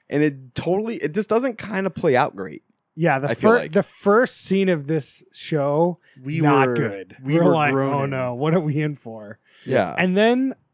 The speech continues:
Speaker 2: I think as they get into it and see the crafts and they, like, be themselves,
Speaker 3: Yeah.
Speaker 1: Yes.
Speaker 2: like, Nick Offerman is funny.
Speaker 1: Right.
Speaker 2: Amy
Speaker 3: Yeah.
Speaker 2: Poehler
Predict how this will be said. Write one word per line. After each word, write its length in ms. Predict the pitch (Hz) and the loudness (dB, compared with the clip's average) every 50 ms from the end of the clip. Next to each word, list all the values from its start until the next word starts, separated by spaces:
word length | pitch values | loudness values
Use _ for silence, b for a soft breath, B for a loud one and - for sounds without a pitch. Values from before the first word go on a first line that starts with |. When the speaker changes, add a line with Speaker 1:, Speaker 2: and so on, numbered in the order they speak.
| - | -2
Speaker 2:
I 120 | - 185 170 | 0 0 2
think 280 | - 208 208 202 - - | 2 0 -2 -2 -4 -4
as 580 | - 156 180 196 208 214 202 180 151 - - - _ _ _ _ _ _ _ _ - | -2 0 2 4 4 4 2 0 -4 -8 -12 -14 _ _ _ _ _ _ _ _ -4
they 180 | 139 160 165 | -2 0 0
get 220 | 160 143 165 160 151 | 0 0 0 0 2
into 360 | 151 160 165 165 185 202 202 | 0 0 2 2 4 4 4
it 120 | 202 202 175 | 4 2 2
and 140 | 165 160 160 | 0 -2 -4
see 220 | - - - 180 | -4 -4 -2 -2
the 120 | 180 175 160 | -2 -2 -4
crafts 720 | - - 165 170 160 156 160 170 160 - - - - - - | -2 0 2 2 2 2 0 -4 -6 -8 -12 -16 -16 -16 -12
and 220 | - 160 160 160 156 | -8 -6 -4 -2 0
they, 180 | 156 156 165 | 0 0 0
like, 360 | 160 151 151 143 139 - _ _ _ _ _ _ _ _ - - 151 143 | 0 0 -2 -2 -4 -6 _ _ _ _ _ _ _ _ -20 -20 -10 -6
be 200 | 123 151 160 170 | -4 -2 -2 0
themselves, 960 | 151 165 151 139 127 - - 139 131 143 160 214 269 311 285 226 - - - 147 | 0 0 0 -2 -4 -6 -8 -6 -2 0 2 2 2 0 -4 -10 -12 -12 -6 -2
Speaker 3:
Yeah. 200 | 156 147 113 117 | 0 0 2 0
Speaker 1:
Yes. 160 | 113 - - | -2 -4 -2
Speaker 2:
like, 180 | 160 156 - - | -2 -4 -2 -2
Nick 220 | 151 165 220 247 - | 0 2 2 2 2
Offerman 600 | 160 160 185 - - 180 165 165 156 143 123 - | 0 0 0 0 0 -2 -2 -2 -2 -4 -6 -8
is 180 | - 156 156 - | -6 -6 -6 -6
funny. 380 | - - 139 135 107 92 90 - _ _ _ - | -6 -10 -10 -10 -12 -14 -18 -20 _ _ _ 2
Speaker 1:
Right. 140 | 127 - 202 | 2 4 4
Speaker 2:
Amy 120 | 208 202 | 4 2
Speaker 3:
Yeah. 80 | 185 - | 0 0
Speaker 2:
Poehler 460 | - 170 180 175 160 139 113 101 101 | 2 2 2 2 2 -2 -4 -6 -8